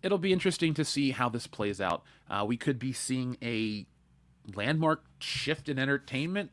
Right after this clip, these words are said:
over stupidity. Like, two guys got upset that Ana de Armas wasn't in a movie.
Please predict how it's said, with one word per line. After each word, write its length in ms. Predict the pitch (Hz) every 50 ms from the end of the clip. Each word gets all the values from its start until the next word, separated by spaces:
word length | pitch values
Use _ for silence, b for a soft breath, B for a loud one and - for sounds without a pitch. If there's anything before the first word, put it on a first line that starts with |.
| _ -
over 320 | 127 135 147 135 156 143
stupidity. 640 | 135 - - - 135 127 - - 175 165 131 104 101
Like, 160 | 95 98 -
two 200 | - - 185 185
guys 320 | 160 170 160 165 180 180 147
got 200 | - 131 139 143
upset 340 | 139 - - 147 151 -
that 120 | - 117 -
Ana 220 | 120 135 139 147
de 100 | 123 127
Armas 340 | 107 117 123 120 120 - -
wasn't 240 | 117 120 110 113 113
in 80 | 110 113
a 40 | 107
movie. 380 | 101 95 87 82 85 85 -